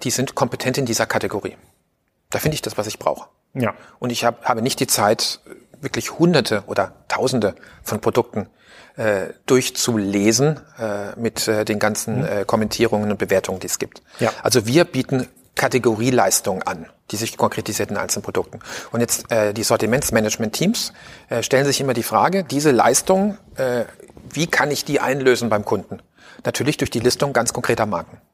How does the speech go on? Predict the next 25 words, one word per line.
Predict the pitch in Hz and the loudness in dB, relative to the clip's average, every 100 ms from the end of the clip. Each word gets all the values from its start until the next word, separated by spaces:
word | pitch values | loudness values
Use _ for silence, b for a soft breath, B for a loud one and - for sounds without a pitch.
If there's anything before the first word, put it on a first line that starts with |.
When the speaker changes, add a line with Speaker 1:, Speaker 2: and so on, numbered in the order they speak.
| _ _ B B B - | _ _ B B B -2
Speaker 1:
Und | 123 | 2
wenn | 127 | 4
jetzt | 123 - | 2 -2
so | - 120 | 2 2
ein | 117 - | 2 2
Beispiel | 120 - 123 | 0 2 -2
kommt, | - 226 - | 0 -2 -2
wie | 131 | -4
du | 123 | 0
gerade | 117 117 | 2 2
genannt | 113 107 - | 0 0 0
hast, | 226 - - 131 | -2 -4 -4 -2
wird | 127 | -2
sich | 120 | -2
das | 127 - | 0 2
Sortimentsteam, | 117 113 123 - - 147 147 | 2 0 -2 -4 -6 -6 -4
äh, | 117 113 | -2 -2
das | 107 | -2
anschauen | 117 117 139 208 202 B B B | -2 0 2 2 -2 B B B
und | 127 | -2
wird | 123 | 0
sich | - | 0
die | 127 | -2
Frage | - 113 131 | 2 2 2
stellen, | - 143 160 | -2 -2 -4